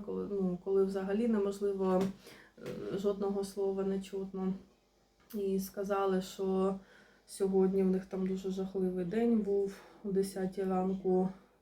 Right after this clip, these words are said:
був с-, обстріл, там навколо них погоріли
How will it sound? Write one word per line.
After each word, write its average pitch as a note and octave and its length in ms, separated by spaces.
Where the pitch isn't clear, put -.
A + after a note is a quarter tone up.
був F#3+ 420
с-, - 200
обстріл, G3+ 760
там G3+ 180
навколо G3 580
них A#3 440
погоріли G3+ 920